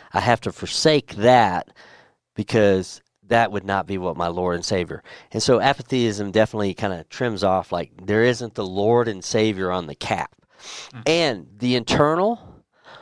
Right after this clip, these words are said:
Speaker 1: like, thinking of eternity, Gen Z is very, like, short-lived, and they're thinking, like,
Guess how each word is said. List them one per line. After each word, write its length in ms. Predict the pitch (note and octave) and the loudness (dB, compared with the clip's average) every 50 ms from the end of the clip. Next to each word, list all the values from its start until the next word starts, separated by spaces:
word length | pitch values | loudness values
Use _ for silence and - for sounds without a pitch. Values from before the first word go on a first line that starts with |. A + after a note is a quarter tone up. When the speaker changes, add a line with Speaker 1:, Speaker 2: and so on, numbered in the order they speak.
| - - | -10 -4
Speaker 1:
like, 200 | - A#2 - - | -2 -2 -2 -2
thinking 380 | - C3+ C#3 C3+ - D3+ D3 C#3 | -2 -2 -2 -2 -4 -4 -2 0
of 180 | B2 A2+ F#2+ | 0 0 2
eternity, 800 | G#2 G2+ F#2 - - - - D3 D#3 E3 F3 F3+ F3 F3+ F3+ F3 - - - - _ _ - | 2 0 0 0 -4 -2 2 2 4 4 4 4 4 2 0 0 -6 -18 -20 -20 _ _ -4
Gen 240 | - C#3 D#3+ D#3 B2+ | 0 0 0 0 2
Z 220 | B2 C#3 C3+ B2+ | 2 4 4 4
is 120 | A#2+ G#2 | 4 2
very, 260 | F#2+ A2 A#2 A#2 A2 G2 | 2 2 2 2 2 2
like, 200 | F#2+ F#2+ D2 - | 0 -2 -2 -2
short-lived, 840 | - - C3+ B2 A#2+ A#2+ - - A#2+ A2+ A#2 A#2+ A#2+ A#2+ A2+ A2 G#2+ | -2 2 4 4 4 4 2 -2 0 4 6 6 6 4 2 0 -4
and 100 | G2+ F2+ | -6 -4
they're 120 | F2+ E2+ F2 | -4 -6 -6
thinking, 440 | - B2+ B2 A#2 - B2+ A#2 A2+ G#2 | -6 -6 -8 -6 -6 -6 -6 -4 -2
like, 260 | G2 F2+ E2+ F2 - | -2 -2 -2 -4 -8